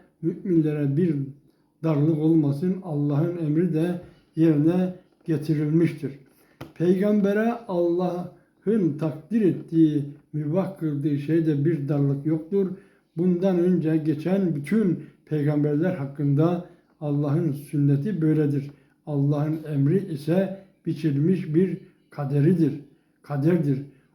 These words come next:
Onlar Allah'ın gönderdiklerini tebliğ ederler ve ondan korkarlar.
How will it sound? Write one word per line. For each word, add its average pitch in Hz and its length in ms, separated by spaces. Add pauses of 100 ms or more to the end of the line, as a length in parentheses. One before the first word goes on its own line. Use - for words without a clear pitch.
(100)
Onlar 233 520
Allah'ın 196 840
gönderdiklerini 165 1200 (340)
tebliğ 160 400
ederler 143 600
ve 180 320 (320)
ondan 151 460
korkarlar. 143 760